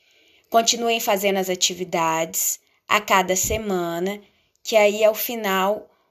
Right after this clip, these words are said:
o processo fica mais leve e mais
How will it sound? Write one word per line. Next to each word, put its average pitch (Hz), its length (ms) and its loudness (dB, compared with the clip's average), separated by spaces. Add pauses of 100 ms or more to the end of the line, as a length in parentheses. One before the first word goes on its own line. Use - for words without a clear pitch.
o 208 100 -12
processo 208 640 2
fica 226 400 -4
mais 214 640 -4
leve 202 640 2 (400)
e 208 160 -8
mais 202 1000 -2